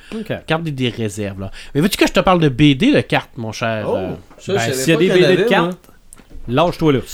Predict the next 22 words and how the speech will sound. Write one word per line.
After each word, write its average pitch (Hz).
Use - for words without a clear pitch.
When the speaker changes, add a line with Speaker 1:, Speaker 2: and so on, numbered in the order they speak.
Speaker 1:
Je -
vais 170
te 170
parler 240
d'une 262
série, 180
parce -
que 147
c'est -
intéressant, 165
parce 165
que -
t'as 147
parlé 165
tout -
à 135
l'heure 147
des, 117
des 107
jeux 117
de 127
cartes, 139